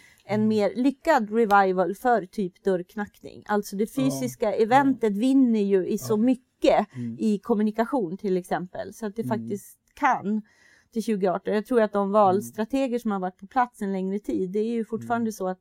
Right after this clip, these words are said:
Speaker 1: det där personliga mötet.
Speaker 2: Ja, det är sant. Och det gjordes ju en hel del, eh, såna saker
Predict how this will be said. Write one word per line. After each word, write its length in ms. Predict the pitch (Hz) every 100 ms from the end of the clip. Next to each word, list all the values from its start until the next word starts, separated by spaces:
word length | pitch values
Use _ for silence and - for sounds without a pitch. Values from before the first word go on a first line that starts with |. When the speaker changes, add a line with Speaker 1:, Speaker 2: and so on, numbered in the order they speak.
| _
Speaker 1:
det 100 | 196
där 380 | 202 190 185
personliga 800 | 180 - 214 - 214 196 196 180 185
mötet. 440 | 196 180 - 220
Speaker 2:
Ja, 320 | 127 123 117 107
det 80 | 151
är 40 |
sant. 320 | 127 135 123
Och 60 | 139
det 80 | 147
gjordes 400 | 147 135 143 165
ju 40 |
en 60 | 147
hel 200 | 131 139
del, 200 | 123 120
eh, 60 | 120 - - _ - _ _ _
såna 340 | - - 139 123
saker 440 | 123 123 - 120